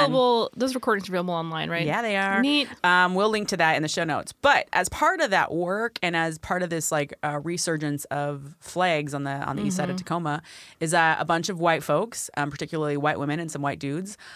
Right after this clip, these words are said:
Speaker 2: are like, "Hey, we should actually be more
Speaker 1: Mm-hmm.
Speaker 2: physical about this."
Speaker 1: Yeah.
Speaker 2: And so, um, what is happening now is <laughs> there's a Facebook group. Um, it's super organized. We make a lot of jokes about, like, taking down white supremacy by spreadsheet.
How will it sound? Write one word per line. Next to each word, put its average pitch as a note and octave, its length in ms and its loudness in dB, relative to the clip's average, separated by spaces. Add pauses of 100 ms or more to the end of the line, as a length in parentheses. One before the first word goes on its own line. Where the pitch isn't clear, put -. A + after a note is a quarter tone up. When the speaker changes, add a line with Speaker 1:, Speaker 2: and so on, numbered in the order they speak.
(180)
Speaker 2:
are D#3+ 120 4
like, D3+ 220 2
"Hey, A#3+ 200 2
we E3+ 140 0
should D#3 140 0
actually C#3+ 500 -2 (260)
be - 100 0
more C#3+ 120 0
Speaker 1:
Mm-hmm. - 80 -4
Speaker 2:
physical C3 300 -4
about - 220 -6
this." - 160 -10
Speaker 1:
Yeah. F3+ 80 -2
Speaker 2:
And F#3 80 0
so, F3 320 2 (400)
um, D3 560 2 (100)
what G#3 240 4
is A3 100 2
happening E3+ 600 0
now F#3+ 380 2
is D#3+ 460 0
<laughs> - 20 -2
there's G#3+ 240 4
a E4+ 40 -2
Facebook D#4 380 0
group. G#3 340 2 (340)
Um, E3+ 300 6
it's E3 200 -2
super F3+ 260 0
organized. F3 460 2
We E3+ 200 -2
make D#3+ 180 -2
a E3 40 -2
lot D3+ 140 2
of D3 60 -4
jokes C#3 260 -4
about, C3 220 0
like, C3 280 -2
taking D3+ 240 -4
down C#3 120 0
white C#3 180 -2
supremacy C#3+ 500 -6
by C3+ 180 -2
spreadsheet. D3+ 540 -2